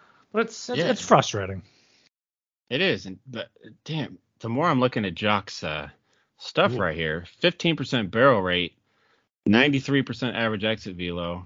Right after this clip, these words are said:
Speaker 2: five oh two expected slugging.
Speaker 1: It, it's all red. It's all red for
Speaker 2: Yeah.
Speaker 1: batting. It, it's just his speed and defense that are, that are blue. And K rate.
Speaker 2: <laughs>
Speaker 1: K rate
Speaker 2: He's like
Speaker 1: with
Speaker 2: a, a
Speaker 1: chase
Speaker 2: poor
Speaker 1: rate,
Speaker 2: man,
Speaker 1: all there.
Speaker 2: poor man's J D Martinez.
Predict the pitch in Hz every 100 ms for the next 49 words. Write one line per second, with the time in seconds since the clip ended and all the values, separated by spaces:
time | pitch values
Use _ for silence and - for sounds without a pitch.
0 | - _ - 123 143 156 139 - 135 117
1 | - 120 110 90 - 107 95 85 85 87
2 | - - 143 160 170 151 190 127 143 95
3 | - 113 156 156 131 127 - 143 190 107
4 | 107 92 98 117 120 123 - 131 127 127
5 | 113 - - 123 123 117 107 107 120 107
6 | 95 - 104 - 107 107 101 104 98 190
7 | 190 135 107 165 - 247 - - - -
8 | - - - - - - - - - -
9 | - _ _ _ - 247 - 220 196 190
10 | 139 147 143 - 143 135 - 135 135 127
11 | 127 120 113 113 113 - _ _ _ _
12 | - 135 131 123 123 104 120 113 107 104
13 | 107 95 90 - -